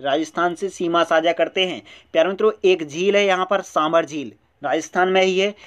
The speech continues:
खारे पानी की है। कैसी है? साल्ट लेक है ये आपकी, नमकीन है सांभर झील। और प्यारे मित्रों एक पर्वत भी है, कौन सा है? माउंटेन अरावली पर्वत है, ऐसे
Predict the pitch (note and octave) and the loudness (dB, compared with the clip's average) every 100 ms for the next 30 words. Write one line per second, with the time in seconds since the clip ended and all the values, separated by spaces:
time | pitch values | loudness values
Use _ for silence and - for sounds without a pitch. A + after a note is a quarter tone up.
0 | _ - E3 F3+ G#3+ G3 E3+ D#3+ C#3+ C#3 | _ -6 0 0 2 2 0 -2 -10 -10
1 | A#2+ G#2 - _ _ D3 D3+ F#3+ F3+ C#4 | -8 -10 -12 _ _ -2 -2 0 0 0
2 | - - - - G3 B3 A3+ G3 G3+ F#3+ | -6 -20 -6 0 2 0 -2 2 4 2
3 | F#3 F3+ E3 D#3 G3+ F3+ F3+ F3+ A3 G#3+ | -4 0 0 0 -4 0 0 0 0 2
4 | E3+ F3+ F#3 _ - F3+ D#3+ E3 D3 C#3 | 2 0 -4 _ -2 0 2 0 -2 -8
5 | G#2+ - - D#3+ G#3 A3+ A3 A3 A3+ G#3+ | -10 -16 -2 0 2 0 -2 0 0 2
6 | F#3 F#3 G#3+ F#3 F#3+ D#3 F3 G3+ G#3+ G#3+ | 4 4 2 0 -2 2 0 2 0 0
7 | G#3 G#3 A3 A#3+ - - - F#3 G#3 G3 | -2 -4 -4 -6 -18 -10 -2 0 2 2
8 | G3+ G3+ F#3 E3+ D#3+ D#3 D#3 D3+ D#3 | 2 2 2 2 2 2 0 0 -2